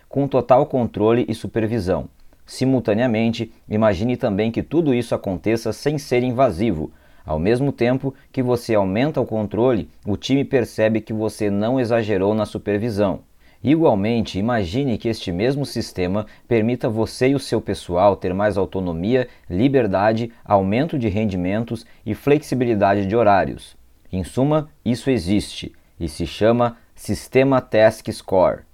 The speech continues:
Você sente que não consegue adquirir uma alta produtividade na sua advocacia? Não tem conseguido cumprir suas tarefas com os resultados que gostaria? Está sobrecarregado ao ponto de passar horas de trabalho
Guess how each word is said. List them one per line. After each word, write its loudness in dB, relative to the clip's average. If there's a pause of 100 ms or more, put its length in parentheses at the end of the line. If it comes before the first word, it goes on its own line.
(840)
Você 0
sente -2
que -2
não 2
consegue 0
adquirir 0
uma 0
alta 2
produtividade 2
na -4
sua -6
advocacia? -2 (400)
Não 0
tem 0
conseguido -2
cumprir 0
suas -6
tarefas -2
com -4
os -4
resultados 0
que -8
gostaria? -2 (460)
Está 4
sobrecarregado 2
ao 2
ponto -4
de -6
passar 0
horas 6
de -4
trabalho 0